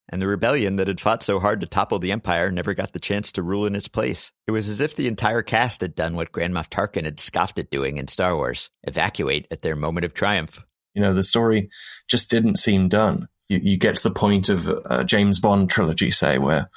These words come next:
Speaker 2: where Bond is suddenly trained and ready to go out into active service as a spy for the first time. And then, <laughs> you know, and then the movie ends. I mean, what, it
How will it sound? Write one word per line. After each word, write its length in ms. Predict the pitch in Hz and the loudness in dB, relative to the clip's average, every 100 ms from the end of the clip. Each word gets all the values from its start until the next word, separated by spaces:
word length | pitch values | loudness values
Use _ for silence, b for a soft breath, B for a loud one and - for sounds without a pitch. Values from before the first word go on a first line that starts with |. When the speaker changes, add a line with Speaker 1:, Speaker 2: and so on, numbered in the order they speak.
| B - | B -6
Speaker 2:
where 120 | 95 | -2
Bond 300 | 90 95 90 | 2 2 4
is 140 | 95 | 2
suddenly 300 | - 98 92 | 2 4 2
trained 680 | 90 - 104 98 95 90 90 | 2 2 4 4 4 4 2
and 220 | 95 101 b b b b - | 2 -2 b b b b -2
ready 260 | 101 101 101 | 2 4 4
to 100 | 92 | 4
go 280 | 104 95 | 4 4
out 280 | 98 95 98 | 6 4 2
into 380 | 95 92 95 - | 0 0 0 2
active 320 | 107 95 98 | 0 0 0
service 420 | - 104 95 92 | 2 4 4 4
as 120 | 95 95 | 2 4
a 60 | |
spy 440 | 95 - 98 98 95 | 2 4 2 4 2
for 80 | |
the 80 | - | -2
first 320 | 92 107 92 | 0 2 2
time. 340 | - 101 92 101 B B - | 2 2 2 0 B B 0
And 160 | 113 | 2
then, 240 | 117 117 113 - | 4 4 2 0
<laughs> 140 | - | 0
you 60 | 143 | 4
know, 100 | 113 | 4
and 80 | 110 | 4
then 120 | 127 | 4
the 60 | 139 | 4
movie 260 | 147 165 | 4 4
ends. 340 | 208 - - - | 4 2 0 2
I 60 | |
mean, 220 | 110 110 104 | 2 2 2
what, 180 | 127 - _ _ _ b b | 0 -2 _ _ _ b b
it 100 | 143 | -2